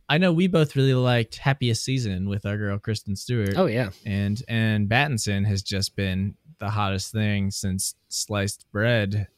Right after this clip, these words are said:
Speaker 1: since this movie. So a lot of good
Speaker 2: Yeah.
Speaker 1: ones in it. And Anna Kendrick, what, like, uh, it feels like a waste of her, but, uh, I think sh-, she's good. She provides a few necessary jokes.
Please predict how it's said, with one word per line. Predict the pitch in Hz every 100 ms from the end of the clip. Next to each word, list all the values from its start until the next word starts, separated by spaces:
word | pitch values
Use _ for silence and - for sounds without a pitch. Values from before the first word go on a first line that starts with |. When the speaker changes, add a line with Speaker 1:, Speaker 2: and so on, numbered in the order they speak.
| _ _
Speaker 1:
since | - - 98 -
this | 98 107
movie. | 104 113 143 139 _ - _ _
So | - 110 110 123 _ _ _ -
a |
lot | 185
of | 180
good | 156
Speaker 2:
Yeah. |
Speaker 1:
ones | 151 104
in | 101
it. |
And | 143
Anna | 151 165 165
Kendrick, | 156 147 127 131
what, | 160 165
like, | 160
uh, | 156 143
it | 139
feels | 165 147
like | 151
a | 147
waste | 135 139 -
of | 131
her, | 131 131 135 - -
but, | - 123 123 127
uh, | 123 113 113 107
I | 117
think | 123 131 123
sh-, | - - - 165
she's | 170 123 117
good. | 113 92 110
She | 117
provides | 127 113 113 113
a |
few | 107 113 113 113 110 110 - 110 _ -
necessary | 104 - 110 107 104
jokes. | 101 98 85 -